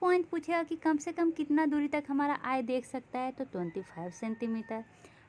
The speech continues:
फार पॉइंट कितना हो सकता है, तो इन्फिनिटिव, जहाँ तक हमारा आँख का दृष्टि जा सके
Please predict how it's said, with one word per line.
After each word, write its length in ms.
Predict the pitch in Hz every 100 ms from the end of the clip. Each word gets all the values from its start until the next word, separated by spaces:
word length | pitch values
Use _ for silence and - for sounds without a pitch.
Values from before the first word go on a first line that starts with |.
| - -
फार 300 | 196 185 240
पॉइंट 340 | - 277 269
कितना 280 | 294 277 285
हो 140 | 269 269
सकता 340 | 277 - 277
है, 200 | 262 294
तो 120 | 285
इन्फिनिटिव, 800 | 302 339 - 302 285 269 233 196 208
जहाँ 420 | 185 214 220 269
तक 180 | 277 277 - -
हमारा 320 | 220 208 202
आँख 280 | 196 196 202 -
का 120 | 208 208 - - - -
दृष्टि 360 | 214 208 226 196
जा 200 | 208 226
सके 300 | 277 285